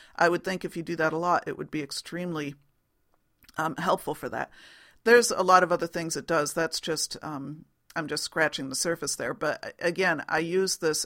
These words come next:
every quilt I work on. I pull this thing out and do the math. Plus, it also just has a normal calculator on it, too. So it's very helpful to have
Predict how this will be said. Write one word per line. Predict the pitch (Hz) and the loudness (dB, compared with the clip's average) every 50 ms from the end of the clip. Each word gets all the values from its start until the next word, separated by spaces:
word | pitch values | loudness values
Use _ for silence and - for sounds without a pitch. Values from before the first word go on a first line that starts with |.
| - - | -2 4
every | 180 196 196 190 - 170 160 | 6 6 6 6 4 0 -8
quilt | - - - 170 165 156 | -6 -2 -2 0 0 0
I | 147 | -2
work | 151 143 147 151 - | -2 -4 -4 -4 -4
on. | 147 117 - - - - | -6 -6 -8 -10 -10 -8
I | 139 143 | -8 -8
pull | - - - 160 135 | -6 -4 -4 -4 -4
this | 151 151 - | -4 -4 -6
thing | - 139 143 | -6 -8 -6
out | 139 123 131 - - - | -4 -4 -4 -4 -6 -10
and | - 139 135 139 139 - - _ | -12 -10 -10 -10 -12 -14 -12 _
do | - 165 | -6 -4
the | 143 147 | -4 -4
math. | 139 110 117 - - | -4 -4 -4 -4 -6
Plus, | - - 233 214 190 - | -2 2 6 6 6 4
it | 175 160 | 4 2
also | 156 160 165 165 160 | 2 2 2 0 -4
just | 139 151 151 - | -6 -6 -8 -6
has | 160 139 151 - | -6 -8 -8 -8
a | 160 | -8
normal | 165 165 160 147 139 | -8 -8 -6 -8 -6
calculator | - - 156 147 - - 139 135 127 - 123 | -4 -4 -4 -4 -6 -6 -8 -8 -8 -8 -8
on | 92 117 | -10 -10
it, | - - - | -12 -12 -14
too. | - - - | -12 -10 -8
So | - - 98 | -6 -6 -6
it's | - - - | -8 -10 -10
very | - 139 143 143 | -8 -8 -8 -8
helpful | 151 - 156 - - - | -8 -10 -14 -14 -14 -16
to | - | -12
have | 156 - - - - | -10 -8 -8 -8 -10